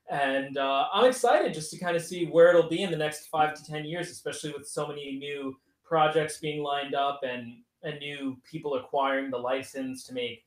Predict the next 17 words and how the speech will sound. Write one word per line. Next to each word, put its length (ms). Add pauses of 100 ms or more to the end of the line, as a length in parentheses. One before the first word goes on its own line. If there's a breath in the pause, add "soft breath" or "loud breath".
(360)
merchandise. 760
I 300
think, 400
you 120
know, 400
if 160
you're 120
a 60
fan 280
of 80
it, 300
you 120
know, 320
it's 140
a 80
good 180
time 520